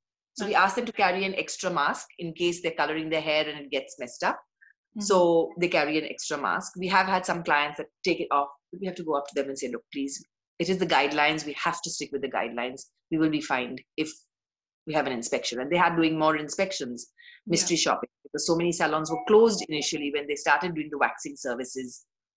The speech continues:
Speaker 1: without being permitted, because they were sending mystery shoppers in to check.
Speaker 2: Yeah.
Speaker 1: Big
Speaker 2: How
Speaker 1: fine.
Speaker 2: are the facials working then? Do they, if you're having a facial, you're still wearing a mask?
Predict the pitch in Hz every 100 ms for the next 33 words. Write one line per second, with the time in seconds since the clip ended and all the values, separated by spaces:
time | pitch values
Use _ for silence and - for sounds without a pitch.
0 | _ 165 170 165 165 151 139 135 135 127
1 | 123 120 131 160 170 214 214 214 208 214
2 | 208 196 196 185 220 156 - _ _ _
3 | _ - - 214 170 185 _ 180 _ _
4 | _ _ _ _ 156 180 349 320 214 339
5 | 370 - 349 269 226 202 - 196 180 185
6 | 180 208 233 247 247 262 262 311 320 294
7 | 294 302 294 208 196 208 - 247 233 226
8 | 254 285 - - -